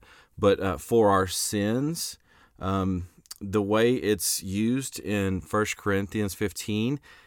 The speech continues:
uh, that is found nowhere else in Paul throughout the New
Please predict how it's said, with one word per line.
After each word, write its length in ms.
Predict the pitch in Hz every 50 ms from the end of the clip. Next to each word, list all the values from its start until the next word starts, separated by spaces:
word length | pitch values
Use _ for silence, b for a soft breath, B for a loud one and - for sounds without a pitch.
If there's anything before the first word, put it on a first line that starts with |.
| B B -
uh, 220 | - 87 87 - -
that 460 | - 87 87 101 104 113 120 76 76
is 180 | 98 98 -
found 320 | - - 107 98 92 90 92
nowhere 360 | 98 104 107 107 104 98 -
else 340 | 67 87 95 104 - - -
in 120 | 107 92
Paul 360 | - - - 90 95 101 120
throughout 320 | 123 - - 98 92 92 92
the 80 | -
New 360 | 87 87 90 95 92 92 92